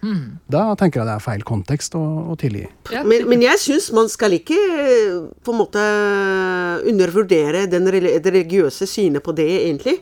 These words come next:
Speaker 3: Hvis noen kanskje er religio-, religiøs, da, og tror
Speaker 2: Mm.
Speaker 3: på det Jesus sier, og Mohammed sier, og alle
Speaker 2: Mm.
Speaker 3: profetene sier og sånn,
Speaker 2: Mm.
Speaker 3: jeg tror det påvirker deres syn på det, da.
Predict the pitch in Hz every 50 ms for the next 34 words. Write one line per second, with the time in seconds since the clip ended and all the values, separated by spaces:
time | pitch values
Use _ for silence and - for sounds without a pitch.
0 | - - - - - - - - _ _ _ 131 160 180 240 233 - - 233 254
1 | 226 202 170 - 214 214 202 - 208 185 185 185 143 92 - 180 175 175 180 190
2 | 208 208 196 196 190 190 190 196 196 180 185 170 147 170 175 170 185 202 190 156
3 | 185 190 240 302 - - - 175 151 139 127 196 - - 196 - 196 208 220 214
4 | 214 - - 185 185 185 165 180 185 190 180 165 156 - 170 - - 214 208 202
5 | 196 190 185 175 175 180 175 175 160 - - 208 196 196 185 175 170 165 160 160
6 | 160 160 160 156 - 196 190 165 156 143 131 120 - 190 170 160 175 160 - 196
7 | 185 165 156 156 - 220 240 311 349 - - 165 147 135 120 113 - - - _
8 | _ - 185 185 - - 202 226 269 233 254 233 - 269 240 226 165 143 - -
9 | 220 185 175 196 185 160 131 156 156 - - - 170 170 185 180 190 180 214 269
10 | 330 302 196 147